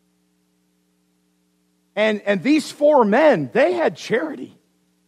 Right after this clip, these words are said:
These four men had compassion. These four men had another <laughs> level of it. It was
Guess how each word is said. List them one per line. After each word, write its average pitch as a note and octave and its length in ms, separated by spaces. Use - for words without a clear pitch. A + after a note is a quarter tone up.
These C#4+ 300
four B3+ 280
men C4 300
had A3 300
compassion. - 840
These C4 260
four A#3 320
men A#3 420
had G#3 260
another A3 400
<laughs> - 0
level G#3+ 480
of D#3+ 180
it. F3+ 180
It G#3 100
was G#3 220